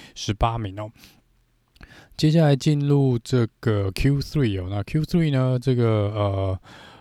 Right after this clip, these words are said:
呃，Sergio Perez 呢，一度拿下了这个杆位的速度哦，哇，那速度真的是蛮快的哦。然后在，其实先跟大家报一下哦，就是在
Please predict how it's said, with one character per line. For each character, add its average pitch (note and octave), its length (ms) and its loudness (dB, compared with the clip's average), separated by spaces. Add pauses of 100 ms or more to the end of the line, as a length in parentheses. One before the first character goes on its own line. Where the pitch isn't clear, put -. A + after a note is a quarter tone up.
(1000)
呃， A2+ 180 4
Sergio E3+ 220 2
Perez F3 420 6
呢， A#2+ 160 2
一 A2+ 160 -2 (100)
度 C#3 220 2
拿 G#2 260 0
下 A#2 300 -2
了 G2 160 -2
这 G2 160 -2
个 G2 120 0
杆 A#2+ 260 -2
位 A#2+ 100 2
的 G2 80 0
速 A2+ 180 0
度 G#2+ 160 0
哦， F#2+ 120 0
哇， G2 120 0
那 B2 60 2
速 B2 160 -2
度 A2 160 0
真 A#2 220 0
的 G#2+ 100 2
是 G2+ 60 -2
蛮 F#2+ 200 -2
快 F#2+ 220 2
的 F#2 100 -4
哦。 F#2+ 120 -10
然 F#2+ 100 -2
后 G#2 440 2
在， G2+ 440 0
其 - 180 -6
实 G2 460 -4
先 G#2+ 160 -6
跟 A2+ 80 -2
大 A2 100 -2
家 G#2+ 120 2
报 G#2 180 0
一 G2 40 -2
下 G2 180 -2
哦， F#2 60 -2
就 G2 80 -4
是 G2+ 60 -6
在 G#2 140 -2